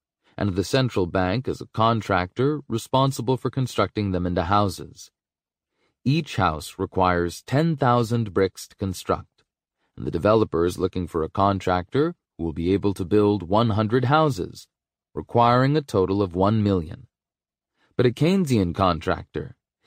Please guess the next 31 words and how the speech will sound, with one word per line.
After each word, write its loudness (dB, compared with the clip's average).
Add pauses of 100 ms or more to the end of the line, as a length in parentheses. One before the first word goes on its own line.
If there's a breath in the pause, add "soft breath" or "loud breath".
(140)
eager 2
to -4
win 2
the -2
contract, -2 (480)
realizes 4
his 0
chances -4
of -6
winning 0
the -6
contract 0
will -2
be -2
enhanced -2 (340)
if -14
he 0
can 0
submit 0
a 2
tender 2
promising 0
to -6
build 2
one 2
hundred -2
twenty 0
of 0
the -8
same 0
house, -4